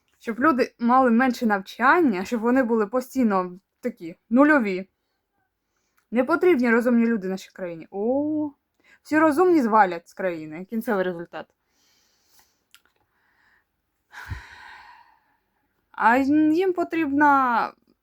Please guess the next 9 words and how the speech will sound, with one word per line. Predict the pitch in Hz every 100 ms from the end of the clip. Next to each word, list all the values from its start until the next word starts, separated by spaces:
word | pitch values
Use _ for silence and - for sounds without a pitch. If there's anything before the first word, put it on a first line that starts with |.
| -
така | 254 240 214
сила. | - 294 226 180 180 - _ _ - - _
Сила | - 320 294 247 190 170 _ _ _
ри-, | 208 233 240 220 208 185 - - -
людей, | 233 226 285 226 214
людська | 240 - 277
сила, | 269 320 311
яка | 220 240
не, | 254